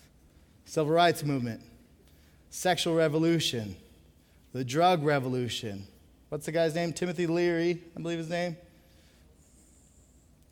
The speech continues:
Um, good stuff. Campus Crusade for Christ,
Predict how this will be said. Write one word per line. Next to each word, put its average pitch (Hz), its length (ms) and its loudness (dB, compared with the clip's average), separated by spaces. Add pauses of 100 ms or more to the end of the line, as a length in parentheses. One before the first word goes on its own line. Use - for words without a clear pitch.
(1500)
Um, 127 1300 -6 (500)
good 180 220 0
stuff. 110 380 -2 (280)
Campus 165 340 -2
Crusade 165 360 -4
for 147 120 -12
Christ, - 680 -4